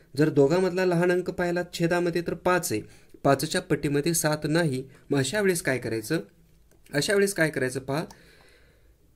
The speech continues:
पहिल्या छेदाने दुसऱ्या पूर्णांकाच्या छेदाला गुणा आणि दुसऱ्या पूर्णांकाच्या छेदाने पहिल्या पूर्णांकाच्या छेदाला आपण गुणायचं, म्हणजे अंशाछेदाला गुणायचं.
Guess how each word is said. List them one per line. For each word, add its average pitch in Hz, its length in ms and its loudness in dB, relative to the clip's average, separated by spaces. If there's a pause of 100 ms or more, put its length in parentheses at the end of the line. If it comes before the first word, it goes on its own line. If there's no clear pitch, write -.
(600)
पहिल्या 170 380 6
छेदाने 190 480 4 (220)
दुसऱ्या 123 360 2
पूर्णांकाच्या 165 640 2
छेदाला 151 380 0
गुणा 147 260 0 (640)
आणि 120 140 2
दुसऱ्या 123 360 0
पूर्णांकाच्या 165 640 0
छेदाने 165 440 0 (340)
पहिल्या 151 260 8
पूर्णांकाच्या 120 600 -4
छेदाला 113 340 -2
आपण 143 180 -4
गुणायचं, 175 380 0
म्हणजे 127 180 0
अंशाछेदाला 147 640 0
गुणायचं. 180 420 0